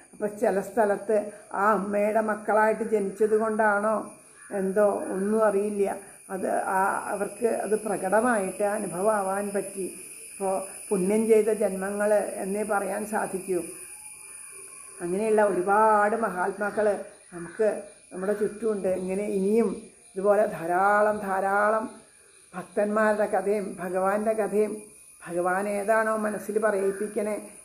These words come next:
എന്താണോ തോന്നിക്കണേ, അതൊക്കെ ഇവിടെ ഇരുന്ന് പറയാനും അതൊക്കെ കേൾക്കാനും അതിൻ്റെ ഇടയിൽ കൂടെ മറ്റുള്ളവരുടെ ജീവിതാനുഭവങ്ങൾ പറയണത് കൊണ്ട്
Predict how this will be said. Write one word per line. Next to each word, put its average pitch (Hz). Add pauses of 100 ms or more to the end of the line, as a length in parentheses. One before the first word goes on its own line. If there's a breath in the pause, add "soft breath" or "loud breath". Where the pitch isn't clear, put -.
എന്താണോ 208
തോന്നിക്കണേ, 196 (120)
അതൊക്കെ 202
ഇവിടെ 202
ഇരുന്ന് 202
പറയാനും 196 (360 loud breath)
അതൊക്കെ 202
കേൾക്കാനും 202 (360 loud breath)
അതിൻ്റെ 202
ഇടയിൽ 202
കൂടെ 208 (200)
മറ്റുള്ളവരുടെ 214
ജീവിതാനുഭവങ്ങൾ 214
പറയണത് 208
കൊണ്ട് 208